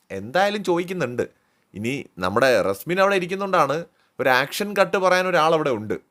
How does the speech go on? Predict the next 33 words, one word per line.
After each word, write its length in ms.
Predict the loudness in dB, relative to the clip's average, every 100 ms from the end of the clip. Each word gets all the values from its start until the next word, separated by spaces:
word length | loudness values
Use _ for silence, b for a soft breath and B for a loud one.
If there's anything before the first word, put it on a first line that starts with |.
| -4
അതായത് 280 | -2 0
രണ്ട് 340 | 0 -2 -2 0
പേർക്കിടയിലുള്ള 560 | 2 0 0 -2 0
ഒരു 80 | -4
സംഭാഷണമല്ല, 720 | -4 -4 -2 -4 -6 -8 -8 -12 _ _ -10
ഇത് 80 |
മൂന്ന് 460 | -6 -2 0 2 2
പേർക്കിടയിൽ 600 | 2 2 0 0 0 0
നടക്കുന്ന 340 | 0 -2 -4 -6
സംഭാഷണമാണ്. 580 | -4 0 0 0 -6
അപ്പോൾ 200 | -4 -2
സാധാരണ 520 | -2 0 0 0 -2 -4
രീതിയിൽ 460 | -6 -4 -2 -4 -8 _ _ _ -4
റിയൽ 240 | -2 2
ലൈഫിലെ 360 | 0 0 -4 -8
പ്രണയമാണെന്നുണ്ടെങ്കിൽ 880 | -6 -4 -2 -2 -4 -4 -2 0
അവിടെ 200 | 0 2
രണ്ട് 340 | 0 0 0 2
പേരേ 220 | 4 2
ഉണ്ടാവുള്ളൂ 380 | 0 -2 -2 -2
അല്ലേ? 140 | -4 -8 _ _ _ -10
റിയൽ 140 | -6
ലൈഫിലെ 320 | -2 -2 -4 -8
പ്രണയത്തിൽ 480 | -4 -4 -4 -6 -8 _ _ _ 0
ആ 180 | 4 4
പ്രണയിക്കുന്ന 600 | 2 0 0 0 2 4
രണ്ട് 260 | 4 4
പേർക്കിടയിൽ 440 | 4 4 2 0 0
മൂന്നാമതൊരാൾ, 680 | -4 -4 -2 0 2 2
ഒരു, 520 | 2 -2 -6 -4 -4 -6
ഒരു 200 | -6 -2
ആളുടെ 240 | 0 0
ആവശ്യമില്ല. 560 | 2 0 -2 -6 -8 _